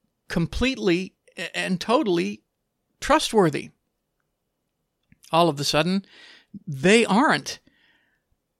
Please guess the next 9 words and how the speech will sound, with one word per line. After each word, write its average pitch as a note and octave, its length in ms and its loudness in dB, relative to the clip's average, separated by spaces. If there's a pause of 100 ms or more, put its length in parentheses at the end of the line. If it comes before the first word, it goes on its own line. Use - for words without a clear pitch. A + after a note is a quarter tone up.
(140)
hunting F#3+ 520 2
down C#3 500 -2 (840)
and D3+ 180 0
murdering D#3+ 720 4
black D3+ 420 -2
people D#3+ 380 2
in D3 120 0
the C#3 60 -4
streets. - 720 2